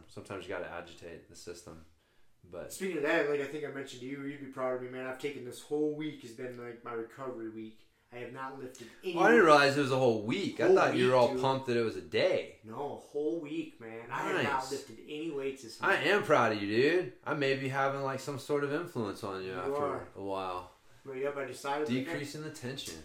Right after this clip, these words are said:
Speaker 2: Yeah, all week. That's all I do. My exercise all week is only been, I jump on the exercise bike for fifteen minutes,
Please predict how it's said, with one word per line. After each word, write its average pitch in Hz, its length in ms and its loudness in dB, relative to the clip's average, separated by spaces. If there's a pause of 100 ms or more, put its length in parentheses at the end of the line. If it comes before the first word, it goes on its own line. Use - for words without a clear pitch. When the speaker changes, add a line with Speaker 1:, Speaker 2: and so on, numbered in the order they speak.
(140)
Speaker 2:
Yeah, 123 420 -16
all 147 280 0
week. 170 220 -4
That's 147 160 -2
all 156 160 6
I 143 140 2
do. 139 240 -6
My 135 280 -2
exercise 151 500 -2
all 151 240 0
week 180 300 -4
is 123 260 -10
only 143 220 -4
been, 143 440 -4 (600)
I 123 80 -12
jump 131 220 -6
on 131 100 -8
the 135 60 -8
exercise 151 420 -4
bike 156 240 -2
for - 60 -18
fifteen 151 420 -6
minutes, 170 360 -6